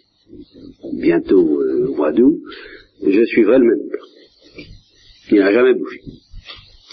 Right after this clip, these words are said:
Alors tout de même, <laughs> ça donne de l'espoir que ce plan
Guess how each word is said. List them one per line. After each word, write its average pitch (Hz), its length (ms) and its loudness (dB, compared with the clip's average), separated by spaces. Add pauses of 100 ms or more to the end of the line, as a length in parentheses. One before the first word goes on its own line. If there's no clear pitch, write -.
(280)
Alors 123 380 2
tout 104 60 0
de 107 120 4
même, 180 200 4 (800)
<laughs> - 1500 -4
ça 92 100 0
donne 127 240 2
de 107 60 4
l'espoir - 500 0 (1400)
que 107 100 2
ce 98 200 0
plan 139 260 0